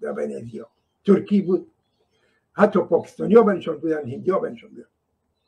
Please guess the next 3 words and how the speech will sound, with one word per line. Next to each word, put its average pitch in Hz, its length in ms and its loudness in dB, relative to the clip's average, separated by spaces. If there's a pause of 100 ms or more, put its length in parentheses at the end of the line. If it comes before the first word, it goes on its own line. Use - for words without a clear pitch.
(1500)
با 202 420 0
این، 311 440 2
اه، 175 500 -4